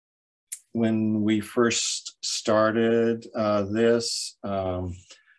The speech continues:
I did thirty something gallons of Newtown Pippins, um, in one gallon containers and put thirty, I think it was thirty-two yeasts, one, a different one in each gallon. And then we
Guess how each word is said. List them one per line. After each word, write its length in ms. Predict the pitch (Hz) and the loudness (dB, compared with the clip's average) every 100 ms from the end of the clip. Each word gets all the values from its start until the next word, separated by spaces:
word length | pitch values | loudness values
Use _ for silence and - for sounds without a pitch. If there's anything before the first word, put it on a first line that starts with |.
| _ - | _ -10
I 100 | 101 | -6
did 500 | 101 113 104 104 101 - _ _ _ _ _ _ _ _ - | -4 0 2 2 -2 -14 _ _ _ _ _ _ _ _ -4
thirty 260 | 107 104 101 | -2 0 0
something 320 | - 113 113 | 0 -2 -2
gallons 640 | 101 104 101 104 104 98 | 0 0 0 0 -2 -2
of 260 | 104 95 95 | -2 -2 -2
Newtown 540 | 101 104 98 101 98 | -2 -2 0 -2 0
Pippins, 800 | 92 113 110 110 110 107 104 - - - | -2 -4 0 0 0 0 -2 -6 -8 -4
um, 680 | 98 98 98 98 95 98 - | -2 0 0 0 -2 -4 -6
in 400 | 104 95 95 113 - | -8 -6 -6 -8 -8
one 320 | 98 107 101 | -4 -2 -2
gallon 500 | 101 101 98 101 98 | -2 -2 -2 -2 -4
containers 880 | 104 98 107 104 110 117 120 113 - - | -6 -6 -2 0 2 2 2 0 -6 -6
and 600 | 101 98 98 98 98 92 | -6 -4 -4 -4 -6 -6
put 240 | - 101 - _ - | -4 -4 -6 _ -4
thirty, 560 | 101 98 98 95 95 | -2 0 -2 -4 -8
I 920 | 95 _ _ _ _ _ _ _ _ _ | -12 _ _ _ _ _ _ _ _ _
think 160 | 92 92 | -12 -6
it 80 | |
was 220 | 98 98 - | -6 -4 -2
thirty-two 680 | 107 104 98 - 107 101 | 0 0 -2 0 0 0
yeasts, 580 | 101 113 120 - - - | 2 4 4 2 -2 -4
one, 340 | 101 98 104 | -2 -2 0
a 60 | 98 | -2
different 360 | 98 120 - 95 | -2 -2 -2 -2
one 240 | 101 110 | -2 0
in 120 | 98 | -2
each 360 | 98 104 - - | -2 -4 -4 -2
gallon. 500 | 95 98 110 117 110 | 0 2 2 2 0
And 200 | 90 90 | -2 -4
then 280 | 92 90 92 | -6 -6 -6
we 420 | 90 92 92 | -4 -6 -8